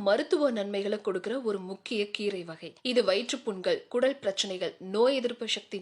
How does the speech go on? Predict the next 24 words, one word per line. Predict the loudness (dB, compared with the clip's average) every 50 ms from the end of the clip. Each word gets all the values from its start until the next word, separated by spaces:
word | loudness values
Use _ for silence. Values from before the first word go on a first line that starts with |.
| -8
மேம்பாடு, | -10 -12 -10 -12 -14 -12 -12 -14 -14 _ 2 2
கண் | 2 4 4 4 4 4
ஆரோக்கியம் | 6 6 4 4 4 2 2 2 2
மற்றும் | 0 0 0 -2 -2 2 2
இரத்த | 0 0 2 -2 0 2
சோகை | 2 2 2 0 -6 -8 -8 -10 -8
இது | -2 0 0 2
எல்லாத்துக்குமே | 2 2 0 0 -2 -8 -4 -2 0 -2 -2 -2 -6 -2
சிறந்த | 0 2 2 2 0 -4 -6 -10 -12 -12 -12 -12
மருந்து. | -10 -10 -10 -12 -12 -14 -12 -10 -8 -6
ஆனா | -4 0 0 0 0 -2 2 4 4 6
ஒரு | 8 6 6 4 4
சிலர் | 2 4 4 4 2 2 0 -2 0
இந்த | 0 0 0 2
கீரையை | 0 2 2 2 0 0 0 0
சாப்பிடுறது | -2 -2 -2 -2 -2 -2 -2 0 0 -2 0 2
உடல் | 2 2 2 2 2
நலத்துக்கு | 0 -2 -2 -4 -6 -6 -6 -4 -2 0
பாதிப்பை | 0 0 -2 -2 -4 -4 -6 -4 -2 -4 -6
ஏற்படுத்தலாம் | -6 -8 -10 -10 -8 -8 -8 -8 -6 -8 -8 -10
அப்படிங்கறதால | -10 -8 -10 -8 -10 -10 -12 -14 -14 -12 -10 -10 -10 -10 -14 _ _ _ _ _ _ -4 -2 -2
அதை | 0 0 -2 -2
பத்தின | -2 -2 0 0 0 0 -2 -2
முக்கியமான | -2 0 0 2 2 2 0